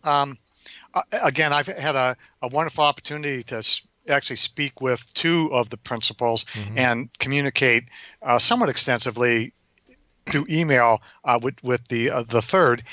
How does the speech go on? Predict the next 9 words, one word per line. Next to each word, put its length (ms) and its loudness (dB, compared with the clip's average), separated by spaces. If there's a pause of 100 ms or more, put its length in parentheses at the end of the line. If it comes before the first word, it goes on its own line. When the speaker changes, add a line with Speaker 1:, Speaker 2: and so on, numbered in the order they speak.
(120)
Speaker 2:
Right. 100 0
Speaker 1:
And 340 4
all 220 6
the 80 -2
material 600 0
i-, 20 -2
is 240 -6
pretty 200 -4
consistent. 600 -2